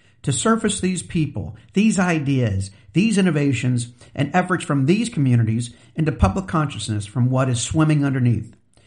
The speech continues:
to bring more capabilities and diverse interests into the market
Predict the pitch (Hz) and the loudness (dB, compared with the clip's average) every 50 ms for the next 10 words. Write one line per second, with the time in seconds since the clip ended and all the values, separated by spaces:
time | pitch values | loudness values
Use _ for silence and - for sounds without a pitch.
0 | _ _ _ _ - - 131 123 185 208 220 190 196 214 202 - - - 208 220 | _ _ _ _ -6 -4 0 4 4 4 4 4 2 0 -2 -6 -2 0 0 0
1 | 220 196 170 180 185 185 185 165 180 175 147 147 139 127 135 123 139 160 180 165 | 0 -2 0 0 0 -2 -2 -2 -4 -2 0 -2 0 0 -2 -2 0 0 0 -2
2 | - - - 160 147 - 165 156 156 - - 143 143 135 139 135 143 139 131 135 | -2 -2 -2 -2 -2 0 -2 -4 -2 -2 -4 -4 -2 0 0 0 0 0 0 0
3 | 123 147 131 - | -2 -4 -8 -8